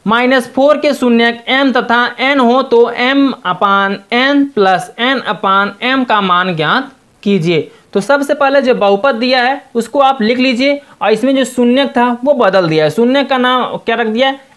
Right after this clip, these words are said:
एम और एन रख दिया। ठीक है, सबसे पहले इसके, इसके पहले वाले सवाल में पी क्यू था, उसके, उससे पहले वाले सवाल में अल्फा बीटा था, तो अब इसमें एम और एन दिया है। तो लिखिए छठवें का बहुपद क्या है? बहुपद,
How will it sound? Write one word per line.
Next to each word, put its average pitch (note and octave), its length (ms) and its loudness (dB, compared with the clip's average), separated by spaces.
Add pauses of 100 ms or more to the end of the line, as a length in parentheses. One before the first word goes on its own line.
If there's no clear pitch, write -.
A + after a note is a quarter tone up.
एम B3 220 0
और G#3 440 -2 (140)
एन G#3 220 0
रख D#3 60 -2
दिया। D3+ 200 -2
ठीक A#3+ 200 -2
है, C#4 160 0 (260)
सबसे - 460 -4
पहले B3+ 320 2
इसके, B3 220 -2
इसके A#3 220 -4
पहले A#3+ 240 0
वाले B3+ 120 2
सवाल B3 200 0
में A#3 140 -2
पी C4+ 180 0
क्यू C#4 160 0
था, C#4 200 2 (300)
उसके, A3+ 300 0
उससे B3+ 340 0
पहले C#4 260 2
वाले C4+ 120 2
सवाल C4 220 2
में B3 80 0
अल्फा A3+ 260 0
बीटा F#3+ 300 0
था, C#3+ 140 -2 (480)
तो - 60 -10
अब B3+ 200 2
इसमें C4 340 0
एम A#3 240 -2
और A#3 440 0
एन F3 200 0
दिया D3 220 0
है। C3+ 120 -12 (240)
तो G3 60 0
लिखिए A3 260 0
छठवें A#3 540 -2
का F3+ 220 0 (960)
बहुपद F#3+ 420 0
क्या A3 140 0
है? G#3+ 240 -4 (2000)
बहुपद, E3+ 1120 -2